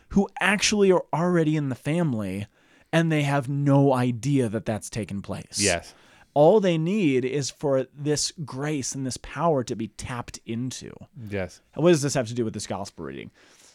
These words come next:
Speaker 1: What it has to do with it is I wonder, and I'm not talking about picking up snakes necessarily and stuff like that, but can you imagine what the world would be like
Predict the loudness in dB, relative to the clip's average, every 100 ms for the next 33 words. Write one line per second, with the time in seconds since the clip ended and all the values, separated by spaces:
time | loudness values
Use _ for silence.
0 | _ -2 0 2 2 2 4 4 4 -4
1 | -4 -4 -2 0 4 4 4 0 -6 -10
2 | -10 -12 -10 -6 -6 -6 -8 -8 -8 -8
3 | -6 -6 -6 -8 -8 -6 -4 0 0 -2
4 | -4 -4 -4 -6 -2 0 4 4 4 2
5 | -20 _ _ _ _ 0 0 0 0 0
6 | -2 -2 -2 0 -2 0 -2 -4 -6 -6
7 | -6 -8 -10 -14